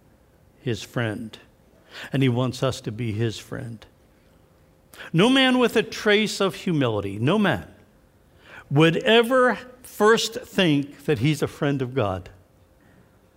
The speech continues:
Because we're like Adam. We run and we hide and we cover. Abraham would never have said, "I am God's friend," but God said what? "Abraham, my friend."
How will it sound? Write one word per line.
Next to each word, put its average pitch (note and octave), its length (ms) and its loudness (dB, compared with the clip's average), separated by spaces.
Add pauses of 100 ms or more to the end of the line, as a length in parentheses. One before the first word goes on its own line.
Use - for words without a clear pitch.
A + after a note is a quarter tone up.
(460)
Because C3 300 0
we're C3+ 160 2
like B2+ 280 -2
Adam. G2+ 360 -2 (200)
We B2 220 0
run B2 420 -2
and G#2+ 280 -6
we A#2+ 180 -2
hide A2+ 500 -4
and G#2 240 -8
we G#2+ 140 -6
cover. F#2 580 -10 (2750)
Abraham B2+ 640 4
would A#2+ 140 0
never B2+ 360 2
have B2 100 -2
said, B2+ 380 0
"I B2 120 0
am A2+ 220 0
God's A2+ 340 0
friend," A2 400 -4
but G#2 200 -6
God B2+ 320 -2
said A#2 240 -4
what? A2 340 -6 (1040)
"Abraham, F#2+ 720 -2 (880)
my G#2+ 160 -6
friend." G2+ 500 -10